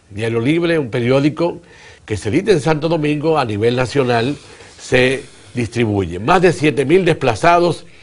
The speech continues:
por las lluvias de Emily. Mantiene las alertas mientras el fenómeno se aleja. Gobierno auxiliará a damnificados del lago Enriquillo. Barril de petróleo baja y se coloca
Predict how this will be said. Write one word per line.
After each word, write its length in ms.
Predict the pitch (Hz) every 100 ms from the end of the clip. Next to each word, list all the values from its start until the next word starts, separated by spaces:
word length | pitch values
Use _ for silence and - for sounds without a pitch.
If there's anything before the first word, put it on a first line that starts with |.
| - - -
por 200 | 208 220
las 180 | 170 113
lluvias 400 | 160 165 170 139
de 220 | 135 -
Emily. 560 | 202 226 185 110 95 - - - - -
Mantiene 420 | 113 113 107 165 160
las 220 | 151 -
alertas 640 | 123 123 214 175 127 127 -
mientras 460 | 139 185 170 135
el 100 | 151
fenómeno 460 | 147 131 143 143 139
se 160 | 131
aleja. 440 | 117 123 110 90 80 - - - - _ -
Gobierno 420 | 143 160 202 196
auxiliará 580 | 185 147 165 147 143 180
a 40 |
damnificados 800 | 170 143 135 123 98 165 170 151
del 140 | 127 117
lago 280 | 151 139
Enriquillo. 760 | 143 117 110 165 180 127 98 - - _ - - - - - - - 117
Barril 480 | 135 123 185 208
de 80 | 175
petróleo 560 | 147 127 160 190 175 151
baja 480 | 120 180 151 180 -
y 160 | 170
se 180 | - 190
coloca 640 | 165 135 151 - 143 135